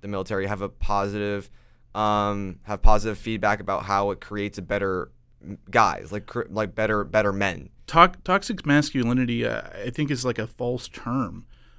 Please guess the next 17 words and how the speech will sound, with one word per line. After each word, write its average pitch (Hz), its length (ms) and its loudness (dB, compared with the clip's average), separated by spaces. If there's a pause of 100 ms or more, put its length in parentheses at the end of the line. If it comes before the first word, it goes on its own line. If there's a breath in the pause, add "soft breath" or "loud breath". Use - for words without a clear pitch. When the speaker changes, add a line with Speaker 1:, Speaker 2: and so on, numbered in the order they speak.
(120)
Speaker 2:
Um, 107 500 -6 (140)
I, 139 100 -6 (280)
I 135 60 -4
think 143 200 -2
if 139 100 -2
you're 139 160 4
exhibiting 143 420 2
those 127 140 0
qualities 131 440 2
that, 110 260 -2
that 107 140 -12
people 135 260 -2
have 113 380 -2
kind 131 160 -2
of 107 100 -4
named 117 380 0
toxic 135 340 -2